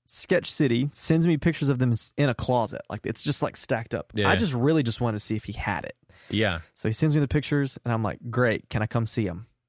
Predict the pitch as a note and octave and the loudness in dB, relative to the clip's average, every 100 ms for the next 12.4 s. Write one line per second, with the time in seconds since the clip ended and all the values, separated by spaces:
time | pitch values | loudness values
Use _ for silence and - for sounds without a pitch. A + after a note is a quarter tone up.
0 | _ _ _ A#2 G#2+ F#2 G2 A#2+ - G#2+ | _ _ _ -6 -4 -4 -2 -2 -2 -6
1 | G#2 G2+ G2+ F#2+ - G#2+ G#2 G2+ G2 D#2 | -4 -2 -2 -4 -2 -2 -2 -2 -4 -4
2 | - - - A#2 G#2+ G2+ A#2 G2+ F#2+ - | -8 -8 -2 0 0 -4 -4 -6 -6 -14
3 | _ _ _ D#3+ D3+ - C#3 B2+ A2 B2 | _ _ _ 0 0 -2 -4 -2 -2 -4
4 | - - A2 G#2+ G2+ - F2 D#2+ C2 G#2+ | -6 -6 -6 -4 -4 -4 -4 -4 -2 2
5 | A#2+ A2 - - - _ _ - A2 A2+ | 2 2 -4 -20 -20 _ _ -4 2 4
6 | A#2 A2 B2 A2+ A2+ A2 - A2+ G#2+ - | 2 2 2 4 2 2 0 -2 -2 -2
7 | G#2+ G#2 G#2 F#2+ - F#2+ G2 F#2 G2+ - | -2 -2 -2 -4 -6 -8 -8 -8 -8 -8
8 | - - - F#2+ F2+ F2 G#2 A#2+ A#2 G#2+ | -10 -8 -6 -2 -2 -4 -2 0 2 0
9 | - G#2+ G#2 - F2+ F#2+ A2+ C#3+ C3+ C3+ | -2 -4 -6 -6 -4 -2 0 2 4 4
10 | A2+ A2 G#2+ F#2+ F2 _ _ _ _ _ | 2 0 -4 -8 -12 _ _ _ _ _
11 | _ _ _ _ _ _ F#2+ A2 A#2+ B2+ | _ _ _ _ _ _ -8 -2 0 0
12 | A#2 G#2+ G2+ G#2 | 0 -2 -4 -8